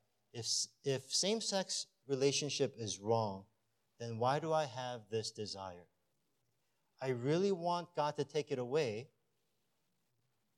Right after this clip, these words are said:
So why does, so why doesn't God take it away if it's wrong? But the Bible does teach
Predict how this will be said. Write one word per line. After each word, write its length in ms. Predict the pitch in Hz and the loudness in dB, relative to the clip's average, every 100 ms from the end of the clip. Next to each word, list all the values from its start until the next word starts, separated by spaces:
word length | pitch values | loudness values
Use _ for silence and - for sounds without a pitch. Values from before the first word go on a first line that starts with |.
| _ _ _ | _ _ _
So 140 | 151 | -2
why 320 | 135 143 170 | 2 4 4
does, 360 | 170 180 165 - - _ _ _ _ _ 131 - | 6 4 4 0 -10 _ _ _ _ _ -20 -8
so 160 | - | -6
why 180 | 156 165 | 0 0
doesn't 480 | 160 165 185 196 170 | 4 4 4 2 -2
God 220 | 143 127 - | 0 0 -2
take 180 | 127 - | -6 -2
it 80 | 113 | 0
away 360 | 110 107 104 - _ _ | 0 0 -2 -10 _ _
if 220 | 123 113 | -10 -4
it's 220 | 120 117 110 | -2 -2 -4
wrong? 320 | 107 101 92 _ _ _ _ _ _ _ _ _ _ _ _ _ _ _ _ _ _ _ _ _ | -2 -2 -6 _ _ _ _ _ _ _ _ _ _ _ _ _ _ _ _ _ _ _ _ _
But 100 | 160 | 2
the 80 | 190 | 2
Bible 400 | 147 165 202 196 | 6 6 8 4
does 380 | 175 185 190 - | 4 4 2 -2
teach 600 | - 226 156 143 - - | -4 0 0 0 -6 -12